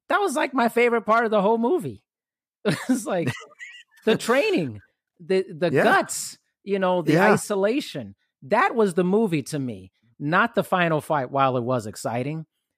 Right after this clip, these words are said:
Speaker 1: It was that part. It's the pr-, they showed the process of training. They didn't just go, "Oh, now we're in Russia, they're having the fight." They said, "Here, the,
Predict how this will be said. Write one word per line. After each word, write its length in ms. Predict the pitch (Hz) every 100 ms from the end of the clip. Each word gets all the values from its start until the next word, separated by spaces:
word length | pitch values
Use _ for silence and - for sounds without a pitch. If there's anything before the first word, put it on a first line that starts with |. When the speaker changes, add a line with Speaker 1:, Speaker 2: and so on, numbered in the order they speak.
| _ -
Speaker 1:
It 160 | 180
was 320 | 165 165 123
that 320 | 127 156 151 -
part. 320 | 143 117 110
It's 200 | 139 123
the 120 | -
pr-, 180 | 135 - -
they 220 | 175 233
showed 460 | - 202 202 190
the 100 | 147
process 640 | 120 - 180 202 - 151 -
of 140 | 127
training. 480 | - 143 131 127 123 _ _ 202
They 100 | 233
didn't 200 | 233 185
just 160 | 135
go, 240 | 165 147 143
"Oh, 360 | 180 190 143 - _ -
now 240 | 147 160 160
we're 80 |
in 80 | 151
Russia, 340 | 147 147 - 127
they're 120 | 135
having 260 | 139 127
the 80 | 120
fight." 320 | - 151 120 -
They 120 | 147
said, 220 | - 131
"Here, 240 | 175 269 139
the, 220 | 139